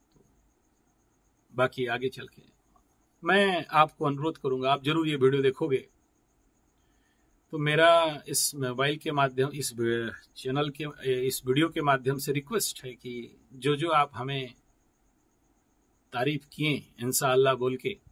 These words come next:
मैं चाहूँगा कि यही अगर छोटा सा वीडियो बना के मेरे पास भेज दें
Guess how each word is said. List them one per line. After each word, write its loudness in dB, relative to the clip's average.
मैं 0
चाहूँगा -4
कि -12
यही -2
अगर -2
छोटा -2
सा 0
वीडियो 0
बना -2
के -2
मेरे -4
पास -10
भेज -8
दें -8